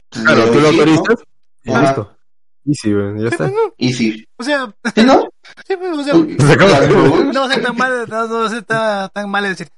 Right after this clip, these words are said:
Speaker 3: "Ah, no, no le voy a
Speaker 2: A ver,
Speaker 3: tocar".
Speaker 2: vamos, vamos, vamos a leer qué dice ella en la respuesta de qué sucede si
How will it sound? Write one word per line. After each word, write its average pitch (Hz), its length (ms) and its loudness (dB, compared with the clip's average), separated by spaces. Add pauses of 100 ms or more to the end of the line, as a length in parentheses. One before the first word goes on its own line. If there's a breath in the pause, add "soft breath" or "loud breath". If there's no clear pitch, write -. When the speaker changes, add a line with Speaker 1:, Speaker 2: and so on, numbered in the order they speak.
(140)
Speaker 3:
"Ah, 143 220 -6
no, 143 140 -10
no 151 120 -6
le 151 80 -4
voy 151 160 -4
a 131 80 2
Speaker 2:
A - 40 10
ver, 131 100 8
Speaker 3:
tocar". 208 340 6
Speaker 2:
vamos, - 220 -2 (840)
vamos, 202 280 -14
vamos 240 280 0
a 214 60 4
leer 208 300 4
qué 196 140 4
dice 156 1040 4
ella 175 480 10
en 127 140 4
la 113 100 4
respuesta 156 440 2
de 120 160 2
qué 160 120 4
sucede 165 360 6
si 143 140 0